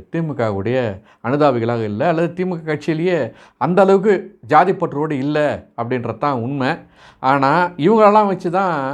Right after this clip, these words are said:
வருகின்ற சே-, தேர்தல்ல நம்ம ஓட்டு வாங்கிட முடியும் அப்படின்ற நம்பிக்கையில் தான் திரு ஸ்டாலின் அவர்கள் என்ன பண்றாருன்னா,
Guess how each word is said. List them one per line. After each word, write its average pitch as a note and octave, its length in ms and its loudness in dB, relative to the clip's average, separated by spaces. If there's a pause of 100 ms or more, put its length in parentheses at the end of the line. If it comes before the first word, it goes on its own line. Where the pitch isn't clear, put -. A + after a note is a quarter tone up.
(120)
வருகின்ற D3+ 380 -2
சே-, C#3+ 260 -6
தேர்தல்ல D3 460 0
நம்ம C#3 180 -2
ஓட்டு D3 240 0
வாங்கிட B2 260 -2
முடியும் A#2+ 360 -2
அப்படின்ற A#2 360 -4
நம்பிக்கையில் A#2 460 -4
தான் C#3 220 -2 (440)
திரு D#3 120 2
ஸ்டாலின் F3 360 2
அவர்கள் C3+ 280 2
என்ன C#3 160 -4
பண்றாருன்னா, A#2+ 520 -4